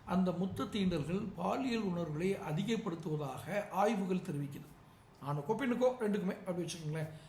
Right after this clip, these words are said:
கூச்சம் மிகுந்த பகுதிகளில் வழங்கப்படும் கூச்சம் மிகுந்த முத்தங்கள் புதுமையான அனுபவங்களை பரிசளித்து,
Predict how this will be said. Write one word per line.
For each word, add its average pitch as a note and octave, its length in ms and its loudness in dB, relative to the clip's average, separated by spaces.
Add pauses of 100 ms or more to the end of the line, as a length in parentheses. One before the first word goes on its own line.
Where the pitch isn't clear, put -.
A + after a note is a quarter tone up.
(300)
கூச்சம் C4 480 0
மிகுந்த G#3 320 0
பகுதிகளில் F3+ 800 0
வழங்கப்படும் F#3 680 -2
கூச்சம் G#3 320 -4
மிகுந்த F#3 220 2
முத்தங்கள் D3 680 -2 (440)
புதுமையான A#3 580 4
அனுபவங்களை F3 600 2
பரிசளித்து, D#3 1040 -2